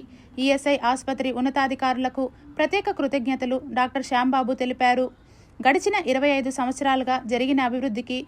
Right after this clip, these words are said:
దీటుగా ఈ ఏడాది కాలంలో ఈఎస్ఐ ఆసుపత్రి అభివృద్ధి చెందిందని ఆయన తెలియజేశారు.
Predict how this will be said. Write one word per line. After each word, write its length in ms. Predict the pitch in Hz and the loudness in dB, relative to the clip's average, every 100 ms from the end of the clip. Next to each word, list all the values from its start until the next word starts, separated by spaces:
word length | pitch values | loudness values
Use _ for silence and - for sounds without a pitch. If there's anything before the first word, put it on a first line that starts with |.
| - - - | -14 -16 -2
దీటుగా 360 | 262 370 302 247 240 - | 2 2 4 2 2 0
ఈ 100 | 294 349 294 | 0 2 4
ఏడాది 260 | 269 269 | 2 2
కాలంలో 480 | 269 247 262 254 254 - - - | 2 2 2 2 0 -4 -10 -6
ఈఎస్ఐ 380 | 262 269 285 277 - | 0 2 2 0 2
ఆసుపత్రి 400 | 247 - 269 277 262 233 | 0 0 -4 -2 -2 0
అభివృద్ధి 320 | 262 277 262 | 0 0 -2
చెందిందని 560 | 269 247 262 247 240 254 - | -2 0 2 2 0 -2 -2
ఆయన 160 | 240 247 | -2 0
తెలియజేశారు. 760 | 247 254 254 247 254 247 254 | 0 0 0 0 2 4 4